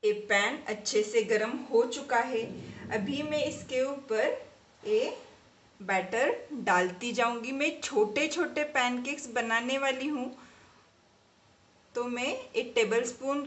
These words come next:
का यूज़ कर रही हूँ। एक ही size के चाहिए हमें।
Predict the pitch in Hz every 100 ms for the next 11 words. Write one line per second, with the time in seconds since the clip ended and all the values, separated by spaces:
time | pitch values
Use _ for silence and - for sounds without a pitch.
0 | - 262 285 427 359 254 226 247 247 -
1 | 254 262 269 285 269 262 285 - - -
2 | - _ 233 254 254 - 359 359 339 294
3 | - - 311 311 269 262 277 311 254 240
4 | 302